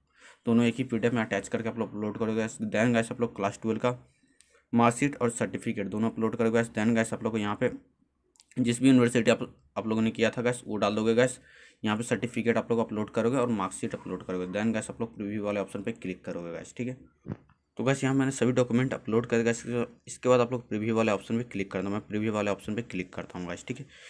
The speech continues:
इसके बाद गैस प्रीव्यू यहाँ पे आ जाएगा, आप लोगों को सभी डिटेल आ जाएगा, ठीक है। Then गैस आप लोग क्या करना है, यहाँ पे सब कुछ सही रहेगा गैस। तो यहाँ पे सब कुछ अपलोड हो चुका है। इसके बाद गैस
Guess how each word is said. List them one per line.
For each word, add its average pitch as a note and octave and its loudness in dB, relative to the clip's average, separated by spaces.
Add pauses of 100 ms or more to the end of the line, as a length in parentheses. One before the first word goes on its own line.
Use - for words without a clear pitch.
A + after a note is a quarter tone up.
(180)
इसके - -2
बाद D3 6
गैस C#3+ 0
प्रीव्यू A2+ 0
यहाँ B2+ 4
पे B2 2
आ A2+ 6
जाएगा, A#2 4
आप A2+ -2
लोगों A#2+ 2
को A#2+ -10
सभी A2 0
डिटेल A2 0
आ G#2 4
जाएगा, A2+ 2
ठीक D3 -4
है। A2+ 0
Then B2 2
गैस B2 2
आप - -6
लोग A#2 -2
क्या A2 -4
करना A2 -2
है, B2 0
यहाँ G#2 0
पे A2 -4
सब - -6
कुछ B2 -6
सही A2+ 2
रहेगा A2+ 6
गैस। B2 2 (600)
तो A2+ -6
यहाँ A#2+ 2
पे B2 -8
सब - -12
कुछ - -4 (180)
अपलोड A#2+ 4
हो B2 4
चुका C3 0
है। G#2+ 4
इसके - -2
बाद B2 4
गैस B2 2